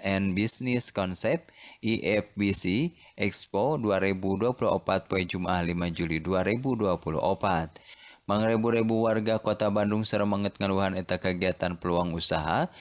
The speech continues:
anu dipamerkeun dina I F B C Expo two thousand and twenty-four. Eta kagiatan I F B C Expo teh boga udagan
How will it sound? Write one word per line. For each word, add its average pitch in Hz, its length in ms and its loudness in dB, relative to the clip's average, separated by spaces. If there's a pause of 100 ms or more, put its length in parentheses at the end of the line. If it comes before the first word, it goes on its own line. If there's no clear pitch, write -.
(200)
anu 92 160 2
dipamerkeun 101 720 0
dina 98 400 0
I 101 480 0
F - 80 -20
B 98 160 0
C 95 320 0
Expo 101 560 -2
two 95 160 -4
thousand 104 640 0
and 95 400 -2
twenty-four. 92 800 -2 (400)
Eta 98 240 0
kagiatan 123 560 0
I 110 320 2
F - 80 -16
B 107 160 0
C 101 240 0
Expo 101 400 -2
teh 107 240 -2
boga 104 400 0
udagan 90 640 0